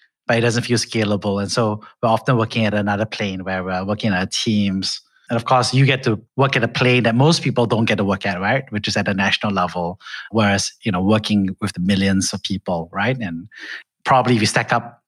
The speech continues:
the fact that these policies will last for the next ten, twenty, thirty years, forty years, is a order of magnitude larger than lots of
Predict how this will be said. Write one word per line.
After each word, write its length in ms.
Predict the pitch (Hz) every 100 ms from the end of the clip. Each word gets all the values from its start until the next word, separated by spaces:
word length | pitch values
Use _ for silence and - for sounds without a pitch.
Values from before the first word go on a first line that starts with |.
| _
the 60 | 117
fact 160 | 120
that 80 | 104
these 140 | 104 98
policies 600 | 113 101 98 110 101 -
will 200 | 101 98
last 260 | 101 107
for 60 | 113
the 60 |
next 220 | 101 101 -
ten, 240 | 113 101
twenty, 380 | - 104 95 92
thirty 220 | 107 95
years, 340 | 95 101 95
forty 240 | - 98 95
years, 420 | 92 90 90 - - - - -
is 160 | 98 98
a 260 | 98 92 -
order 260 | 110 117
of 100 | 113
magnitude 460 | 92 92 95 110 104 110
larger 280 | 104 104
than 320 | 101 95 92 95
lots 220 | 101 98
of 180 | 98 -